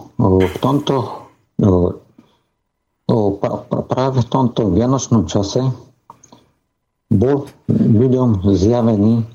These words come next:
Bohom dané všetky písma. Týmto by som chcel, o, popriať o, každému veriacemu Boha, pravému veriacemu Boha, aby tieto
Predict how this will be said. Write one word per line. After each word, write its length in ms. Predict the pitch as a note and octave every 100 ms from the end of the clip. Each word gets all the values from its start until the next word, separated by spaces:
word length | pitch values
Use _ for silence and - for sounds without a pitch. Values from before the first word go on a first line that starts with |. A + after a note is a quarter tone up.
| _ _ _
Bohom 340 | G2+ A2+ B2+ A#2 - A2 G2+ G#2
dané 400 | G#2 G#2 A2 G#2+ - _ _
všetky 320 | - - B2
písma. 640 | - G2+ F#2+ - F2+ F2 E2 _ _ _ _ _ - - _ _ _ _
Týmto 320 | B2+ B2 C3
by 80 | B2
som 240 | - A#2+
chcel, 220 | - B2+
o, 840 | C3 B2 A2+ G#2+ G#2 G2+ G2 G2+ F2+
popriať 720 | B2+ C3 B2+ B2+ B2+ - - _ _ _ _ - - _
o, 480 | G2+ G2 G2 F#2+ E2+
každému 800 | - A2+ A2+ A#2 B2 A2 A#2 A#2 A2 - _ _ _ _ - - - G2 A2 B2 F#2
veriacemu 640 | G#2+ A2+ A#2 - A#2 A2 F2+ D#2 D#2+
Boha, 400 | F#2+ F2+ A#2 A2+ -
pravému 480 | F#2+ G2 G#2 G#2
veriacemu 480 | G2 G2+ G2+ - A2 G#2
Boha, 320 | G#2 G#2+ B2+ - _ _ _ _ _ _ _ _ _ _ _ _ _ _ _ -
aby 400 | A#2 A2+ A#2 A2
tieto 480 | - A#2+ A#2+ G#2